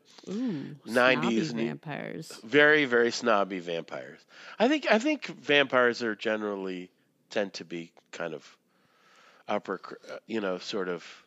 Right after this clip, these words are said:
Speaker 2: elitist
Speaker 1: Unless
Speaker 2: by
Speaker 1: you're one of
Speaker 2: nature.
Speaker 1: the young ones, like in, uh, What We Do with the Shadows.
Speaker 2: That's true. Well, one, one day we'll, yeah, we'll, <clears throat> we'll get back. Another f-,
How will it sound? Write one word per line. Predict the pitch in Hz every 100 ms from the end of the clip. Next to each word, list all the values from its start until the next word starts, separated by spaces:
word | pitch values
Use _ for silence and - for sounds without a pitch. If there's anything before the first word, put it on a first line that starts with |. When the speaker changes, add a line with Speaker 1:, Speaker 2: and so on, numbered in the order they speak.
| _ -
Speaker 2:
elitist | 101 98 92 87 - - - _ _ _ _ _ _ 220
Speaker 1:
Unless | 220 190 180
Speaker 2:
by |
Speaker 1:
you're | 180
one | 185
of | 185
Speaker 2:
nature. | 185 202
Speaker 1:
the |
young | 185 165 160
ones, | 170 170 170 - -
like | 170 160 -
in, | 170 156 151
uh, | 80 - 160
What | 170 170
We |
Do | 165 170
with | 170
the | 170
Shadows. | - - 170 - 170 165 - _ _ _ _ _ _ _ - _
Speaker 2:
That's | 131 -
true. | - 101 78 _ _ - -
Well, | 147 151
one, | 180 156
one | 175 202
day | 175 151
we'll, | 127 120 120
yeah, | - 127
we'll, | 117 120 127 _ -
<clears throat> | 208 185 147 - - - _ -
we'll | 123
get | 120 104
back. | 117 113 - - -
Another | 113 135 143
f-, | 120 -